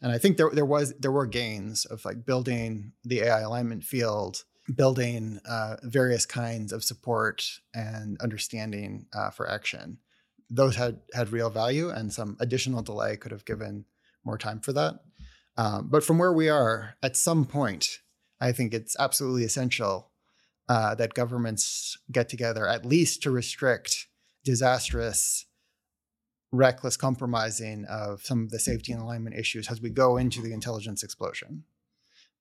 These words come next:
Um, and so moving the locus of the sort of collective action problem from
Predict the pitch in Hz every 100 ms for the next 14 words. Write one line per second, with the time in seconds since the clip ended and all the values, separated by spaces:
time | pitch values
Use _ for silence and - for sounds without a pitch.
0 | - 107 95 90 104 107 - 107 98 98
1 | _ _ _ _ _ _ _ _ - 139
2 | 175 160 151 135 123 113 107 101 _ -
3 | 123 123 131 127 113 - - - 120 107
4 | 104 110 120 113 - 131 123 120 117 -
5 | 120 107 117 107 92 92 104 131 110 107